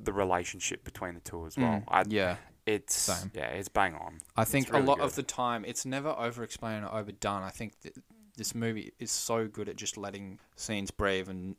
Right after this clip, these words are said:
Speaker 2: just not going into too much detail and just letting the characters fit
Speaker 1: Yeah,
Speaker 2: to
Speaker 1: yeah,
Speaker 2: deliver
Speaker 1: yeah.
Speaker 2: the emotion, I suppose.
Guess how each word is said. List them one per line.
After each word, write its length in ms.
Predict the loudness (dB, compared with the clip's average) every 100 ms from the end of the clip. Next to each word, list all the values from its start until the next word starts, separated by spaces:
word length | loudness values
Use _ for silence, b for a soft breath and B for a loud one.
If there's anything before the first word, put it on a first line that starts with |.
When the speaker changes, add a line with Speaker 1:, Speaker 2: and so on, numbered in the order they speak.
| -10
Speaker 2:
just 260 | -8 -6 -4
not 340 | 0 0 0
going 340 | 0 0 -2 -6
into 320 | -10 -8 -10
too 180 | -10 -8
much 280 | -8 -8 -8
detail 360 | -8 -10 -10 -10
and 100 | -10
just 140 | -8
letting 240 | -8 -10
the 80 | -12
characters 800 | -12 -8 -8 -10 -12 -12 -12 -14 -20 _ _
fit 280 | -14 -10 -10 _
Speaker 1:
Yeah, 360 | 6 10 10 6 -6
Speaker 2:
to 120 | -12 -4
Speaker 1:
yeah, 140 | 2 4
Speaker 2:
deliver 100 | 4
Speaker 1:
yeah. 120 | 0
Speaker 2:
the 400 | -4 -10 -10 -12
emotion, 460 | -14 -12 -12 -12 -14
I 80 | -16
suppose. 600 | -14 -14 -14 -14 -16 -18